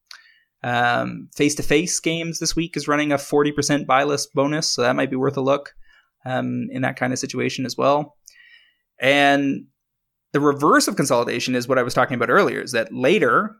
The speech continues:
when you feel like you're running short on cash just because you're plowing it back into specs and you've got more specs than you've got cash,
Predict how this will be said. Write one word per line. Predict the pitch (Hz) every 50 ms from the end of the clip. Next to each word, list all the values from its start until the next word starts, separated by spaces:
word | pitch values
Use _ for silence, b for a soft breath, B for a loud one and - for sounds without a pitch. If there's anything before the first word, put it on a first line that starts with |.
| _ _ -
when | 139 135 131 131 131
you | 131 131 123
feel | - 131 143 143 131
like | 127 127 127 127
you're | 131 127
running | 123 127 123 131 131 123
short | - - 135 127 127 123 -
on | 117 120 117 117 113 -
cash | - - - 135 151 165 147 135 131 -
just | - 139 123 -
because | 131 123 131 120 117
you're | 120 117 117 117 113 117 -
plowing | - - 123 117 120 127 131 131
it | 127 127 127
back | - 120 120 120 -
into | 120 117 113
specs | - - 175 196 196 160 - - -
and | 123 123
you've | 123 127
got | 123 113 107 127
more | 123 123 127
specs | 123 - - 123 123 - -
than | 123 117
you've | 110 -
got | 113 101 - -
cash, | - 156 180 147 120 127 -